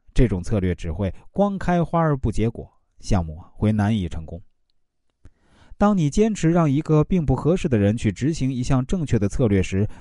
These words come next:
你会发现事情并不如你期望的那样发展。通常，他们不是成功，而是泥潭。此时，身为管理者的你，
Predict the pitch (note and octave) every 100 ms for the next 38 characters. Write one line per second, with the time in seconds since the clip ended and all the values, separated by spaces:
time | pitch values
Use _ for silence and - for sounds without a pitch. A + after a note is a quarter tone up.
0 | - E2+ D#2 D2+ D#2+ D#2+ E2 - F2+ F#2
1 | F2+ C3 G#2 F#2+ F#2+ A#2 F2 - E3 F3
2 | D#3 G2 F2+ E2 D#2 D#2+ D#2 - _ _
3 | _ _ - A#3+ C3 B2 E3 D3+ _ _
4 | - - - _ - - G#2+ G#2+ G#2 G2
5 | - A2+ A2 - A2 D3+ D#3+ - _ -
6 | - D#3+ E3+ F3+ D#3 C#3 F#3+ - F#2 D#3+
7 | - _ _ _ _ _ _ - - D#3+
8 | G#3 G#3 A3+ F#3+ F#3+ B2+ E3 G#3 D#3 -
9 | C3 A#2 C3 F2+ D#2 F2+ F#2